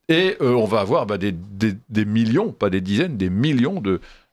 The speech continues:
de risques de, de fraude documentaire, de fraude, ce qu'on appelle la relation client. Et puis, euh, bah, évidemment, ça va aussi donner lieu, on parlait de renseignement avec, euh, Xavier Van Lierde, euh, bah, les, les pirates informatiques font aussi du renseignement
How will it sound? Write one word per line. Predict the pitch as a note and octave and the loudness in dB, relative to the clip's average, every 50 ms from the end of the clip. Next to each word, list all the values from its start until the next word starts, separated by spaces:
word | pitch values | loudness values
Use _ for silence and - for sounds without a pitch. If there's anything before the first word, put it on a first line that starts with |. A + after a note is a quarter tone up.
| _ - | _ -6
de | E2+ E2+ G2 | -2 0 0
risques | G2 G#2 D#3 F#3+ - - - G#2+ | 2 2 0 -2 -2 -2 -4 -2
de, | F2+ F2 F2+ | -2 -2 -2
de | E2+ F2 F#2 | -2 -2 -4
fraude | - - - D3+ C#3 A2+ F#2+ | -2 0 0 0 0 -2 -2
documentaire, | A2 A2+ - - G#2 G2+ G2+ F#2 - - D#3+ G3+ F#3+ B2+ | -4 -4 -4 -4 -4 -2 -2 -2 -2 0 0 0 2 0
de | A2+ A2 | 0 -2
fraude, | G2 - - D3+ C3+ C3 C3 G#2 G2 - - _ _ _ _ _ | -4 -4 -2 0 0 2 0 0 -2 -6 -8 _ _ _ _ _
ce | - - | -8 -2
qu'on | A2+ G#2+ | -2 0
appelle | G2+ - A#2+ G#2+ | 0 0 0 0
la | G#2 F#2+ | 0 0
relation | D#2+ G2 A2+ A2+ A2+ G#2+ - - B2 A#2 | 0 0 0 0 0 0 0 -2 -2 -2
client. | - - A#2 A2+ A#2 B2 D3 G#3+ A#3 - _ _ _ _ _ _ _ - | -2 0 0 2 2 2 0 -2 -4 -8 _ _ _ _ _ _ _ -2
Et | B2+ A#2 | -2 -2
puis, | A2+ - - C#3 D#3+ F3+ G3 F3 - - | -2 -2 -2 -2 0 0 -2 -4 -2 0
euh, | A#2 G2+ G2 | 0 0 0
bah, | F#2+ F2+ A2 A2 | 0 0 0 0
évidemment, | G#2 G2+ G2 G2+ F#2 G2+ A2+ E3 G3+ | 0 -2 -2 -2 -2 0 0 0 0
ça | G3 - A2 | 0 0 0
va | A2 | 2
aussi | A2 G#2 - - A2+ | 0 0 -2 -2 -2
donner | G2+ G#2 G#2 G#2+ G#2+ | 0 0 0 0 0
lieu, | F#2+ G2 A2 B2 B2+ A2+ - - _ _ _ _ _ - | 2 2 2 2 2 0 -2 -8 _ _ _ _ _ -4
on | F#2 | -2
parlait | - G2+ G#2 G#2+ | 0 2 2 2
de | G2 | 2
renseignement | F#2 G#2+ A2 - - G2+ G2 G#2 G#2+ A2 G#2+ G2 | 0 0 0 0 -2 -2 0 0 0 2 0 0
avec, | E2+ E2+ F2 D#2+ - | 0 -2 -4 -4 -4
euh, | E2 | -4
Xavier | D#2 D2+ E2+ E2 E2+ E2 | -2 -2 -2 0 0 0
Van | D#2+ E2+ | 0 0
Lierde, | A2 F3 G3+ E3 - - - _ _ _ _ _ _ _ - | 0 0 0 -2 -4 -8 -18 _ _ _ _ _ _ _ -10
euh, | F2+ E2 E2+ G2+ | -8 -8 -4 -2
bah, | F2+ G2+ F#2+ | 0 0 0
les, | F#2 F#2 G2 F#2+ | 0 0 0 0
les | F#2+ G2 F2+ | 0 0 0
pirates | - A#2 A#2 G#2+ G#2+ A2 - | 0 0 0 0 0 0 -2
informatiques | G#2+ - - F#2+ G2 F#2+ - B2+ A#2+ - | -4 -4 -2 -2 -2 -2 -2 -4 -4 -4
font | - F2 G2 - | -4 -6 -4 -2
aussi | - D#3 C3+ B2+ - - D3+ B2 | 0 0 0 0 -2 -4 -2 0
du | A2 G#2+ | 0 0
renseignement | F#2 G2 - G#2 F2 E2+ F2+ G#2+ C#3 G#3 | 0 0 -2 -2 0 0 0 2 0 0